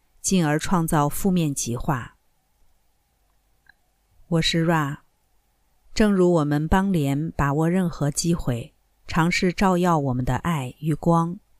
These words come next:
包括性欲的机会，猎户集团也利用机会，如果它是负面导向，或该个体是负面导向的。三十一点十三，发问者：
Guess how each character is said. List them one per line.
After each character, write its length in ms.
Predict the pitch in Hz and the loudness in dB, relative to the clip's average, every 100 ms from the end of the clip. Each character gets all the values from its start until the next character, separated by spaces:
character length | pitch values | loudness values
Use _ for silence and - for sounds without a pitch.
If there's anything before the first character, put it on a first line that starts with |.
| _ _ - | _ _ 0
包 160 | 175 | 2
括 240 | 165 175 156 | 4 2 4
性 320 | - 190 170 | 2 0 0
欲 140 | 165 | 0
的 100 | 139 | -2
机 240 | 131 - 143 | -4 -4 -4
会， 380 | - 120 113 _ _ _ _ _ _ _ _ _ | -4 -6 -6 _ _ _ _ _ _ _ _ _
猎 180 | 190 185 | 2 2
户 200 | 180 175 | 4 2
集 180 | - 156 | 2 0
团 340 | - 143 143 | 2 4 4
也 140 | 147 139 | 2 0
利 160 | 160 | 0
用 180 | 165 156 | 0 -2
机 240 | - 170 170 | -4 -2 -2
会， 420 | - 120 - _ _ _ _ _ _ _ | -2 -6 -6 _ _ _ _ _ _ _
如 160 | - 175 | 0 0
果 240 | 170 160 | 4 4
它 180 | 151 185 | 4 2
是 140 | 175 180 | 2 0
负 180 | - | 2
面 240 | 190 165 139 | 2 2 0
导 220 | 131 117 | -2 -2
向， 400 | - 127 123 117 _ _ _ | 0 2 0 -6 _ _ _
或 260 | - 165 151 | 0 2 4
该 220 | 175 170 | 2 2
个 200 | - 165 | 2 2
体 360 | - - 120 | 2 -2 -4
是 240 | 123 - 160 | -2 0 0
负 180 | - 170 | 0 0
面 220 | 156 127 | 0 0
导 180 | 113 - | -4 0
向 340 | - 139 123 | 2 2 -2
的。 240 | 117 113 _ _ _ _ _ _ _ _ _ _ _ _ _ _ _ _ | -10 -12 _ _ _ _ _ _ _ _ _ _ _ _ _ _ _ _
三 260 | - - 180 | -4 2 2
十 160 | - | 2
一 160 | 180 175 | -2 0
点 200 | 156 131 | -2 -2
十 200 | - 156 | -2 -2
三， 440 | - 175 175 170 - _ _ | 0 0 0 -2 -8 _ _
发 200 | - 160 | -2 0
问 180 | 175 156 | 0 -2
者： 360 | 143 117 113 | -4 -8 -10